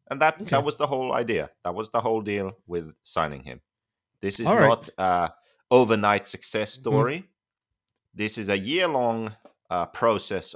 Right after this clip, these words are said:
Speaker 1: of, uh, massaging and, uh, maneuvering and, uh, <laughs>
Speaker 2: Molding him
Speaker 1: adjusting.
Speaker 2: into the racer that he can be.
Speaker 1: Molding. <laughs>
Speaker 2: Yeah.
Speaker 1: Yes, exactly. We're
Speaker 2: Just
Speaker 1: gonna
Speaker 2: kinda
Speaker 1: get
Speaker 2: like,
Speaker 1: there.
Speaker 2: "I am
Speaker 1: We're gonna get
Speaker 2: molding you into being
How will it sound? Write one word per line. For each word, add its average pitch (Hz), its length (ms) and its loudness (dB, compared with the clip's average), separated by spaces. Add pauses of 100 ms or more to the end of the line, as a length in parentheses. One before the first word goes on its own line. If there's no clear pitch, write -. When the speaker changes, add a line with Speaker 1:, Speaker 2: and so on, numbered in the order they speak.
Speaker 1:
of, 85 260 0
uh, 73 320 -2 (800)
massaging 98 800 2
and, 87 400 -4
uh, 78 380 2 (720)
maneuvering 95 800 0 (680)
and, 85 380 -4
uh, 80 200 0 (380)
<laughs> - 360 -18
Speaker 2:
Molding 202 500 10
him 185 140 8
Speaker 1:
adjusting. 180 220 4
Speaker 2:
into 185 40 4
the 160 120 6
racer 156 340 4
that 135 180 4
he 135 100 2
can 127 100 2
be. - 20 6
Speaker 1:
Molding. 127 600 8
<laughs> - 60 -20 (240)
Speaker 2:
Yeah. 151 60 8 (100)
Speaker 1:
Yes, 123 560 0 (240)
exactly. 95 640 -2
We're 104 140 -2
Speaker 2:
Just 214 200 6
Speaker 1:
gonna 214 140 6
Speaker 2:
kinda 196 80 8
Speaker 1:
get 185 60 6
Speaker 2:
like, 170 140 6
Speaker 1:
there. - 100 4
Speaker 2:
"I 190 60 6
am 190 200 6
Speaker 1:
We're 170 80 8
gonna 165 140 8
get 170 80 8
Speaker 2:
molding 165 320 6
you 156 300 4
into 135 280 0
being 123 640 0